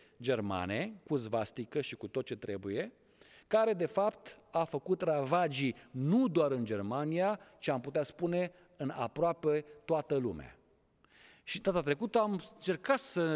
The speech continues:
înțelegem, să raționalizăm cumva cum a fost posibil, uh, gardierii profeției, a semnelor timpului,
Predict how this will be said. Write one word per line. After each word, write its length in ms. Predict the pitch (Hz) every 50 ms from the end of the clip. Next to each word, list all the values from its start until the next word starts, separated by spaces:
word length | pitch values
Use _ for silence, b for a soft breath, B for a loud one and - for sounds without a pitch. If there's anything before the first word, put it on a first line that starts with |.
| 147 147 139
înțelegem, 640 | 127 139 147 123 - - 180 185 254 269 170 160 143
să 180 | 127 - 147 139
raționalizăm 560 | 143 156 156 - - 170 156 143 170 240 156
cumva 280 | - 160 151 202 208
cum 280 | - - - - 233 226
a 80 | 202 175
fost 260 | - 196 220 202 -
posibil, 760 | - - 240 208 - - 240 190 135 131 139 151 196 190 - B B B B B B B B B B B B
uh, 100 | 151 143 143 147 143 135 135 - B B B B
gardierii 680 | B 139 185 180 160 151 139 131 156 196 226 220 214 190
profeției, 1040 | - - 170 156 - 160 143 127 - - 202 233 220 185 131 104 90 85 80 - _ _ _ B B B B B
a 160 | B 151 143
semnelor 540 | 139 - - - 226 214 208 180 165 165 151
timpului, 720 | - - 220 240 226 - - 131 120 120 131 165 202 202